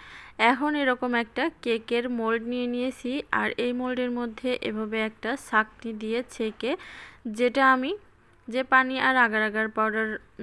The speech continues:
মিশ্রিত করে জালটা দিলাম, সেটা এখানে ঢেলে দিচ্ছি। এটাকে একটু ছেঁকে নিচ্ছি, কারণ লেবুর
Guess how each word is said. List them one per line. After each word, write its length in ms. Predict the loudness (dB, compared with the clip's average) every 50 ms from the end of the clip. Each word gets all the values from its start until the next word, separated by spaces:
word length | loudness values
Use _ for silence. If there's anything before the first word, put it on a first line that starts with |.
| -4 -4
মিশ্রিত 520 | -4 -4 -6 -8 -8 -8 -8 -6 -4 -2 -2 -2 -2 -4 -8 -6
করে 220 | -4 -2 -2 -2 -2 -2
জালটা 380 | 0 0 0 0 0 -4 -6 -6
দিলাম, 280 | -6 -4 -4 -4 -4 -6
সেটা 320 | -6 -6 -6 -4 -4 -2 -4 -4
এখানে 260 | -4 -6 -6 -6 -6 -6
ঢেলে 280 | -6 -6 -6 -6 -6
দিচ্ছি। 380 | -6 -6 -8 -8 -14 -14 -14 -12 -14 -14 -18 _ -20 _ -20 -20 _ _ _ _ _ _ _ _ _ _ _ _ _ _ _ _ _ _ _ _ _ _ _ _ _ _ _ _ _ _ _ _ _ _ _ _ _ _ _ _ _ _ _ _ _ _ _ _ _ _ _ _ _ _ _ _ _ _ _ _ _ _ _ _ _ -8
এটাকে 280 | -4 -4 -2 -2 0 -2
একটু 200 | -2 -2 -4 -4 -4
ছেঁকে 320 | 0 -2 -2 -2 -2 -4
নিচ্ছি, 380 | -4 -4 -6 -6 -10 -8 -6 -4 -6 -4 -2
কারণ 340 | 0 2 2 2 2 0 -2 -4 -4
লেবুর 480 | -2 0 0 0 0 0 -2 -2 -2